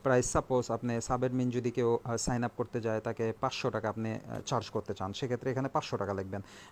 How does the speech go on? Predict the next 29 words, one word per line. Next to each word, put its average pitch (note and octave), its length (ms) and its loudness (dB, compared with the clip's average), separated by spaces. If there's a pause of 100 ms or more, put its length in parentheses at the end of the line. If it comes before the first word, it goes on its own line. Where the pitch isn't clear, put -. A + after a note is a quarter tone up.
যদি B2+ 220 4
নিচের C3 260 4
আইডিটা C#3 280 6
দুইশো B2+ 280 0
করতে A#2 260 -2
চান A#2+ 140 -2
দুইশো A#2+ 220 0
লিখবেন, A2+ 260 -2
তারপর A2+ 220 0
দেড়শো, A2+ 360 0
তারপরে A2 360 -2 (200)
মানে C3+ 140 0
আপনি G#3 320 2
যেভাবে, C#3 380 6 (340)
আহ, G#2+ 360 2
যে C3 140 6
অ্যাকাউন্টের C3 460 6
জন্য B2 200 2
চার্জ A#2+ 260 0
করতে B2+ 220 -2
চান F3+ 160 0
সেভাবে A2+ 400 2
সেই A2+ 160 0
অ্যাকাউন্টের A#2 480 0
টাকা C3 200 0
এখানে C3+ 400 2
উল্লেখ A#2+ 280 4
করে G#2+ 160 2
দিবেন। G#2 240 0